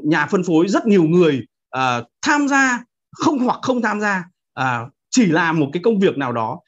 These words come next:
cho ngày hôm nay mà thôi mà không nhìn nhận vào phía cạnh mai sau. À, nếu chúng ta xảy ra ốm đau thì sao? Đó là chúng ta có tầm nhìn đó chưa? Nếu mà chúng ta không mất việc hoặc là thất nghiệp bởi vì những lý do khách quan thì sao? Chúng ta đã có tầm nhìn đấy chưa? Hãy tận dụng một cách triệt để nhất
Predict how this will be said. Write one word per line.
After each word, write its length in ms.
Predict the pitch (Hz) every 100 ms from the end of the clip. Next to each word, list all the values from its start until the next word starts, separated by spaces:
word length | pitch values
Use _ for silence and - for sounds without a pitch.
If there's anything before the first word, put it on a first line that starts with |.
| _
cho 200 | - 247
ngày 220 | 226 175 135
hôm 240 | 175 190
nay 200 | 196 180
mà 100 | 139 104
thôi 220 | 165 156
mà 140 | 139 120
không 240 | 214 202
nhìn 160 | 170 127
nhận 200 | 147 -
vào 100 | 110 -
phía 80 | 131
cạnh 120 | - 135
mai 160 | 143
sau. 240 | - 156 123 _ _ _ _
À, 120 | 120
nếu 240 | 131 156 233
chúng 140 | 180
ta 80 | 202
xảy 160 | - 123
ra 100 | 147
ốm 220 | 143 143
đau 160 | 160 165
thì 60 |
sao? 260 | 131 160 165
Đó 100 | 143
là 80 | 170 170
chúng 100 | 170
ta 60 |
có 120 | 175 202
tầm 120 | 165
nhìn 120 | 156
đó 120 | 151
chưa? 200 | 151 208 101 _ -
Nếu 120 | 202
mà 80 | 349
chúng 120 | 254
ta 80 | 277
không 180 | 262 294
mất 100 | 381 208
việc 140 | 240 233
hoặc 120 | 233 -
là 80 | 226
thất 180 | - 302
nghiệp 200 | 254 - - _ 175 233
bởi 140 | 202
vì 120 | 196
những 160 | 208 262
lý 100 | 262
do 160 | 269
khách 180 | 262 -
quan 240 | 269 262 262
thì 100 | 240
sao? 260 | 202 262 247 - _
Chúng 120 | 190
ta 100 | 233
đã 100 | 214 196
có 60 | 196
tầm 120 | 170
nhìn 120 | 147
đấy 80 | 131
chưa? 160 | 135 175 170 _
Hãy 160 | - 196
tận 180 | - 151
dụng 160 | 165 -
một 100 | 131
cách 100 | 208 -
triệt 140 | - 156
để 140 | 135
nhất 100 | 101